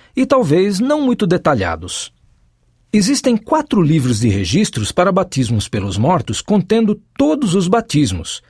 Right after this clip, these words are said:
e o terceiro, o livro C, começa na noite do dia onze de setembro de mil oitocentos e quarenta e dois.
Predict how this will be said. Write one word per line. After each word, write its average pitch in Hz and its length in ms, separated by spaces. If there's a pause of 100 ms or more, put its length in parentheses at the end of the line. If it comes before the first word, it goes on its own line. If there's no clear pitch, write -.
(300)
e 143 120
o 139 60
terceiro, 120 720 (180)
o 151 120
livro 180 320
C, - 440 (420)
começa 208 400
na 180 160
noite 196 440
do 147 120
dia 127 240
onze 220 380
de 214 100
setembro 147 600
de 151 160
mil 214 300
oitocentos 147 640
e 165 40
quarenta 110 420
e 135 80
dois. 85 440